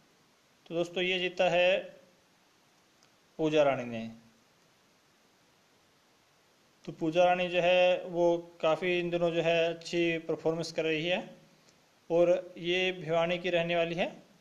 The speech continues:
तो इन्होंने टोक्यो में आयोजित हुई थी ओलंपिक टेस्ट इवेंट, उसमें स्वर्ण पदक जीता था। और पूजा रानी जो है दोस्तों, तीन बार की एशियन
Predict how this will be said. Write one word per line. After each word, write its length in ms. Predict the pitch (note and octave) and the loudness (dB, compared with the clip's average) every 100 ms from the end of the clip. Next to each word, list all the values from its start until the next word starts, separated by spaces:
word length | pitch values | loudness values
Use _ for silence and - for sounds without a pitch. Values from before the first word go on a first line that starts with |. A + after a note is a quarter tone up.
| _ _ _ _ _ | _ _ _ _ _
तो 60 | F3+ | -2
इन्होंने 320 | F3+ G3 G3 G3 | 0 0 0 -2
टोक्यो 380 | F#3+ F#3 F#3+ G3+ | -2 -2 -2 -2
में 120 | G3 | -2
आयोजित 360 | F3+ F3 F3 F3 | 0 0 -2 -4
हुई 120 | E3+ | -6
थी 140 | E3+ G3+ | -4 -2
ओलंपिक 480 | F3 F3 - F#3 F#3 F#3+ F#3 | 0 -2 -4 -6 -4 -6 -2
टेस्ट 320 | E3+ E3 - | -2 -2 -4
इवेंट, 360 | D#3+ D#3+ F3 E3+ | -6 -4 -4 -4
उसमें 800 | A3 A3 F3 - F3+ F3+ F#3 - | -6 -8 -14 -8 -2 -2 -2 -8
स्वर्ण 260 | - E3+ E3+ | -4 -4 0
पदक 220 | F3+ F3 | 0 0
जीता 280 | E3+ F3 F3 | -2 -2 0
था। 120 | G3 - - _ _ _ _ - | 0 -2 -12 _ _ _ _ -4
और 200 | F3 E3+ | -4 -2
पूजा 240 | F3+ F#3 G3+ | -4 2 2
रानी 200 | G3 G3+ | 2 -4
जो 120 | G3 | -4
है 60 | F#3+ | -4
दोस्तों, 280 | F#3+ - G3 | -6 -8 -10
तीन 320 | - F#3 F3+ | -6 -6 0
बार 240 | F3 F3 E3+ | 2 2 0
की 140 | G3+ C#4 - | -8 -8 -8
एशियन 520 | D#3+ D3+ - F3 A3+ | -8 -6 -6 -6 -6